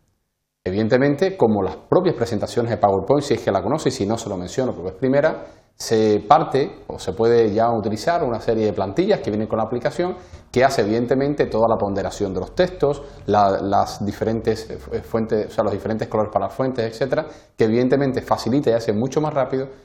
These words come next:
la adaptación de nuestros contenidos a este nuevo formato. Voy a entrar en la página de OpenOffice. Si bien aquí estoy desca-, aquí estoy señalando openoffice punto org, voy a entrar en la versión en castellano de la misma, que es agregándole barra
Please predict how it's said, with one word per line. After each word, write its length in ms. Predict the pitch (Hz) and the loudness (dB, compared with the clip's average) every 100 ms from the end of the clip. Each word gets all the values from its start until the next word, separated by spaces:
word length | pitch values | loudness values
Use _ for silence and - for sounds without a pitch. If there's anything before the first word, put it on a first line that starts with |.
| _ 117 | _ 2
la 140 | 117 | 4
adaptación 520 | 113 107 101 - 123 | 4 2 -4 0 0
de 80 | 104 | 0
nuestros 240 | 101 123 | -4 -8
contenidos 540 | - 127 127 120 127 101 | -4 -4 0 2 2 0
a 60 | |
este 180 | 90 - | -2 -4
nuevo 180 | 95 98 | -4 -6
formato. 480 | - 90 76 80 _ _ _ _ _ _ _ _ _ _ | -6 -12 -12 -16 _ _ _ _ _ _ _ _ _ _
Voy 140 | 180 180 | 4 4
a 20 | |
entrar 240 | 175 180 | 4 2
en 60 | 147 | 2
la 100 | 127 | 4
página 320 | 160 135 110 | 2 2 2
de 80 | 113 | 2
OpenOffice. 640 | 120 131 156 127 127 - - _ _ _ _ | 2 0 0 -2 -4 -6 -20 _ _ _ _
Si 160 | - 117 | -4 2
bien 200 | 147 180 | 4 4
aquí 160 | 156 165 | 2 0
estoy 220 | - 135 | 0 -4
desca-, 260 | - - - | -2 -6 -4
aquí 400 | 107 - 139 123 | -4 0 0 0
estoy 220 | - 120 | 0 -2
señalando 560 | 123 113 135 160 113 | 0 -2 -2 0 0
openoffice 580 | 107 107 113 135 110 - - | 0 0 -2 -2 -4 -12 -2
punto 300 | 127 117 101 | 0 0 -2
org, 720 | 104 113 131 143 160 - - _ _ _ | -2 -2 -2 -2 -2 -4 -16 _ _ _
voy 220 | 110 143 165 | 2 2 2
a 40 | |
entrar 300 | 147 139 139 | 0 0 0
en 80 | 123 | 0
la 80 | 98 | -2
versión 340 | 95 - 127 | -4 -4 -2
en 80 | 131 | -2
castellano 460 | 131 131 117 117 127 | -4 -2 -2 0 2
de 80 | 117 | 2
la 80 | |
misma, 340 | 120 139 120 104 | 2 0 -2 -2
que 120 | 120 | -2
es 120 | 120 | 0
agregándole 640 | 113 107 110 120 127 131 - - | 0 2 0 0 -2 -4 -6 -14
barra 580 | 98 110 117 123 - - | 2 2 4 0 -4 -14